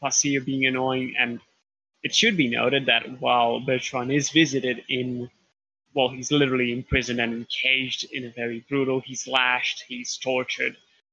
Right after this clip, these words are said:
because he ends up lashing out, understandably, uh, against his captors. He also is drugged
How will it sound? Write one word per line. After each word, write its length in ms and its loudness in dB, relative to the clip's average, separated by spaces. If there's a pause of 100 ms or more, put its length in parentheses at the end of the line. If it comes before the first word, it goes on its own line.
(300)
because 280 -2
he 120 -2
ends 140 -4
up 200 -4
lashing 460 2
out, 320 2 (200)
understandably, 680 -6 (540)
uh, 100 -6
against 280 0
his 140 -8
captors. 540 -2
He 320 -4
also 520 0
is 220 0
drugged 380 4